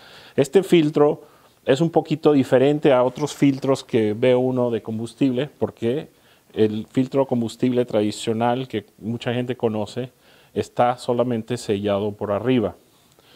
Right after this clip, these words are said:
El filtro de combustible de este motor en particular viene con cinco sellos el filtro. Uno de ellos no lo vamos a us-, utilizar en este motor,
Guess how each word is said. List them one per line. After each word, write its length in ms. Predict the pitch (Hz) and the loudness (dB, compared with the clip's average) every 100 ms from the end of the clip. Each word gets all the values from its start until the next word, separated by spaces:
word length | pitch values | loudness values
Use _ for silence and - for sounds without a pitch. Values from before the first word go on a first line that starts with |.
| - - _ _ - _ _ | -20 -20 _ _ -20 _ _
El 160 | 123 110 | -4 -4
filtro 440 | - 147 151 160 | 0 0 2 2
de 80 | 151 | 2
combustible 760 | 135 131 127 - 147 139 123 | 0 0 -2 2 2 4 2
de 80 | 113 | 0
este 200 | 127 - | -2 -4
motor 340 | 143 120 131 139 | -8 -2 -2 -2
en 100 | 131 | -2
particular 760 | 113 - - 151 127 120 - - _ _ _ _ _ | -4 -6 -2 4 4 2 -4 -20 _ _ _ _ _
viene 300 | 117 117 120 | -2 -2 -2
con 320 | 117 117 120 135 _ _ | -2 -2 -4 -8 _ _
cinco 520 | - - 135 139 143 | -14 -6 -4 -2 -4
sellos 720 | 131 131 123 110 113 - - _ _ _ _ _ _ | -4 -4 -4 -4 -8 -12 -20 _ _ _ _ _ _
el 180 | 101 | -12
filtro. 480 | 101 139 117 92 85 - _ _ _ _ _ _ _ _ _ - _ _ _ _ - | -4 -4 -4 -6 -16 -18 _ _ _ _ _ _ _ _ _ -20 _ _ _ _ 0
Uno 260 | 143 196 | 2 4
de 80 | 170 | 4
ellos 260 | 151 147 147 | 4 2 0
no 140 | 143 | 0
lo 80 | 143 | 0
vamos 320 | 139 139 127 | 0 -2 -4
a 40 | 123 | -6
us-, 100 | 107 | -8
utilizar 720 | 87 110 120 104 - 131 127 | -8 -6 -4 -4 0 0 0
en 120 | 113 | -4
este 340 | 113 - 117 104 | -6 -6 -6 -4
motor, 400 | 107 - 117 | -8 -2 -2